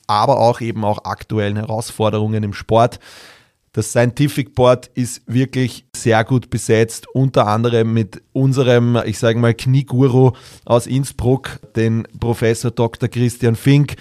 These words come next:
in aller Munde. Sobald sich ein Sportler oder eine Sportlerin am Knie verletzt, dann ist der Herr meistens zur Stelle. Und dann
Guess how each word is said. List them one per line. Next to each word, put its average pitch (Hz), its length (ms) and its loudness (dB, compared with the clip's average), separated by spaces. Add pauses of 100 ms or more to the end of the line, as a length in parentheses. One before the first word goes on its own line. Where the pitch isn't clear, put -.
(340)
in 123 140 0
aller 110 260 2
Munde. 131 340 2
Sobald 113 420 0
sich 110 200 -6
ein 110 300 0 (240)
Sportler 113 540 0
oder 113 160 4
eine 110 120 -2
Sportlerin 113 640 0
am 110 220 -4
Knie 123 240 0
verletzt, 110 580 0 (100)
dann 107 200 -4
ist 107 200 -8
der 107 100 0
Herr 101 180 0
meistens 101 480 -4
zur 101 120 -6
Stelle. 113 440 0 (560)
Und 131 400 0
dann 120 280 2